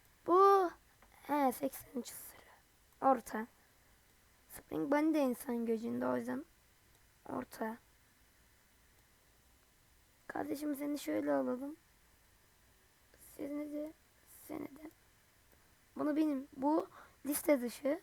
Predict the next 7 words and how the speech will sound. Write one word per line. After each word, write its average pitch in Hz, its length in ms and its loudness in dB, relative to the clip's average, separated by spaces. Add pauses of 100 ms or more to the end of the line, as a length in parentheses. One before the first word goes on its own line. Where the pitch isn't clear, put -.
(500)
Buraya 269 300 4
koyuyorum 226 540 -2
o 226 40 -4
yüzden. 240 400 -4 (1700)
Gençler, 330 440 8 (280)
umarım 339 500 8
beğenmişsinizdir. 277 1080 4